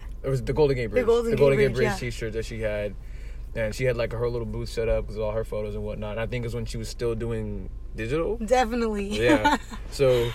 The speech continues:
Speaker 1: it was still that time period. And then that was also the time period where Kid Blossom Road came out. So it was, like, my,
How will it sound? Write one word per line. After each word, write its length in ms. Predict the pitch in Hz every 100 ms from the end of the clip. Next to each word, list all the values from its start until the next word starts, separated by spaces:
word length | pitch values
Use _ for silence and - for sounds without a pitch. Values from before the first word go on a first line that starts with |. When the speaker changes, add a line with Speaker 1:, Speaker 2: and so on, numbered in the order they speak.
| - - -
Speaker 1:
it 60 |
was 120 | 127
still 220 | - 147 131
that 200 | 131 131
time 260 | 123 117
period. 260 | - 127 120
And 160 | 120
then 320 | 117 113 113 107
that 160 | 131
was 120 | 143
also 280 | 139 143 139
the 80 | 127
time 240 | 135 123
period 180 | 123 123
where 140 | 117 110
Kid 200 | 139 120
Blossom 360 | 123 117 110
Road 240 | 117 123 117
came 240 | 117 110
out. 280 | 107 104 104
So 200 | - 107
it 100 | 107
was, 20 |
like, 260 | 107 101 98
my, 160 | 104